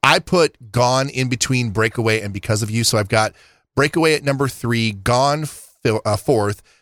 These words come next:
Because of You at number five. I've kept, and then the rest of the album I kept the same.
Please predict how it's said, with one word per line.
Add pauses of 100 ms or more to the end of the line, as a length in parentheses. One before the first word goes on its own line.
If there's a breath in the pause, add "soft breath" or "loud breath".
(120)
Because
of
You (120)
at
number
five.
I've
kept, (600)
and
then
the
rest
of
the
album
I
kept
the
same.